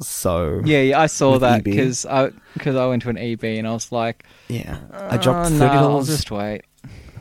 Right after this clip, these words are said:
Speaker 1: I dropped thirty dollars on, um, on Sword and Shield double pack, and then I dropped thirty dollars on the, uh, new Fire Emblem game 'cause I really want that game. <laughs>
Speaker 3: Oh, boy.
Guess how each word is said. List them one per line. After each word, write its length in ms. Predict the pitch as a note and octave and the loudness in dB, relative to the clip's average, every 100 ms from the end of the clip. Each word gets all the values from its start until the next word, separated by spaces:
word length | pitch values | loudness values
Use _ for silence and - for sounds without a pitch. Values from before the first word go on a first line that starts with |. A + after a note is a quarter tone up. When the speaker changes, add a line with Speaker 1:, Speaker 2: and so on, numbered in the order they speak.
| - _ _ _ _ _ - - _ - | -20 _ _ _ _ _ -20 -20 _ -4
Speaker 1:
I 80 | |
dropped 220 | A2+ B2+ - | 2 0 0
thirty 300 | - B2 C#3 | 2 4 4
dollars 300 | C#3 C#3+ C3+ | 2 0 0
on, 720 | - G#2+ G#2 G#2 G2+ F#2+ C3 - | 0 2 2 0 -2 -2 -4 -6
um, 680 | - G#2 G#2 G2+ G2+ G2 G2+ A2 - _ _ _ _ _ _ _ - - _ _ _ - - | -4 -2 -2 -4 -4 -6 -8 -12 -20 _ _ _ _ _ _ _ -12 -12 _ _ _ -10 -4
on 720 | C#2 D#2+ - - - G#2+ G#2+ _ _ _ | -2 -2 -2 -4 -6 -8 -12 _ _ _
Sword 300 | - - A2 | -4 0 2
and 60 | A2 | 0
Shield 320 | - A2 G#2+ | -4 -2 -2
double 200 | G#2+ G#2+ | 0 0
pack, 360 | - G#2+ G#2 - | 2 0 -2 -4
and 80 | A2+ | -2
then 80 | G#2+ | 0
I 80 | G#2 | 0
dropped 400 | B2+ - G#2+ - | -4 -2 -2 -2
thirty 240 | - G#2+ | 0 2
dollars 320 | G#2+ A#2 A2+ A2 | 2 0 -2 -2
on 400 | G#2+ G#2+ G#2 G#2+ - - - - - | 0 2 0 -4 -10 -20 -20 -20 -12
the, 720 | - - A2 G#2+ G2+ G2+ G#2 - | -6 0 2 2 0 -2 -2 -2
uh, 360 | G#2 G#2 G2+ G#2 | -2 -2 -4 -2
new 180 | G#2+ | -2
Fire 260 | G#2 A2+ G2+ | 0 -2 -2
Emblem 260 | G2+ G#2 G#2 | -4 -6 -6
game 240 | - G#2 | -6 -8
'cause 120 | - | -8
I 40 | - | -8
really 220 | - - | -6 -6
want 160 | - - | -8 -12
that 120 | - | -14
game. 200 | - C3+ | -8 -6
<laughs> 60 | C#3+ - - - - _ - - - - - | -6 -8 -12 -14 -18 _ -20 -20 -20 -20 -8
Speaker 3:
Oh, 320 | C#3+ B2+ A#2+ G2 | -2 0 0 -4
boy. 360 | - E2+ D#2+ | -4 -4 -6